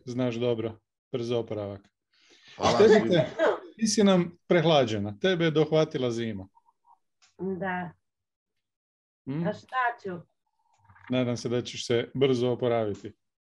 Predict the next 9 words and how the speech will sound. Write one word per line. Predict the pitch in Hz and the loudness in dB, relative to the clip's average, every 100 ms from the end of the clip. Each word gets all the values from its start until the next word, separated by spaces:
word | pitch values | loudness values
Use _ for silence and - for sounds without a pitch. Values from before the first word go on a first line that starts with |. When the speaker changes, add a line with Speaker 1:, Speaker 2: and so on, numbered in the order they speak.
| _ _ _ _ 170 165 - _ _ _ _ _ _ _ _ 175 | _ _ _ _ -14 -14 -18 _ _ _ _ _ _ _ _ -18
Speaker 3:
Pijem | - 247 233 190 | -12 -4 -2 -2
čaja | 240 240 240 202 | 0 2 2 2
stalno | 180 _ 208 190 175 170 160 _ | -2 _ 0 0 -2 -4 -8 _
i | 180 | -2
lijekove | 196 233 226 220 208 196 | 0 -2 -2 -2 0 0
imam | 190 175 180 | 0 -2 -2
neke | 175 - 180 165 | -4 -10 -14 -4
za | 175 180 - _ _ _ _ | -2 -2 -6 _ _ _ _
prehladu. | 208 214 196 180 175 175 | -2 0 0 -2 -2 -6